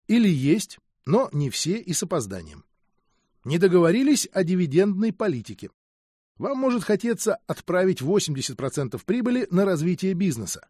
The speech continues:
а партнёру — на дивиденды, то есть на своё вознаграждение. Ваш вариант принесёт плоды в будущем, а вариант партнёра — прямо сейчас.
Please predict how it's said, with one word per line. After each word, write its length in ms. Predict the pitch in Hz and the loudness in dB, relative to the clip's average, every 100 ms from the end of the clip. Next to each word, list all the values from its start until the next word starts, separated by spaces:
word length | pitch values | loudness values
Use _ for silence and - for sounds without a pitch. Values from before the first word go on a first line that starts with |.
| _ _ | _ _
а 140 | - 190 | -2 0
партнёру — 640 | 156 143 190 302 240 - _ _ | -2 -2 -2 0 -2 -4 _ _
на 200 | - 185 | -2 0
дивиденды, 560 | 233 240 135 104 - _ _ _ _ _ | 2 0 0 -4 -6 _ _ _ _ _
то 120 | 190 | 8
есть 280 | 185 - - | 8 4 -4
на 140 | 147 160 | -2 -2
своё 420 | 143 131 139 190 | -2 -2 2 2
вознаграждение. 760 | 175 165 147 139 117 107 - _ _ _ _ _ | 2 -2 -2 -4 -4 -6 -8 _ _ _ _ _
Ваш 320 | 101 180 - | 0 0 2
вариант 380 | 185 190 202 196 | 4 4 4 2
принесёт 480 | 170 170 165 202 180 | 0 0 2 0 0
плоды 280 | 160 160 180 | -2 0 0
в 120 | 117 | 0
будущем, 500 | 240 175 120 90 - _ _ | 2 2 0 -6 -16 _ _
а 120 | 151 | 0
вариант 400 | 156 175 151 - | 2 2 0 -4
партнёра — 560 | 117 95 139 208 262 - _ _ | -10 -6 0 2 2 -2 _ _
прямо 320 | 127 135 139 | -2 -2 -4
сейчас. 480 | 143 123 95 - | -6 -8 -10 -12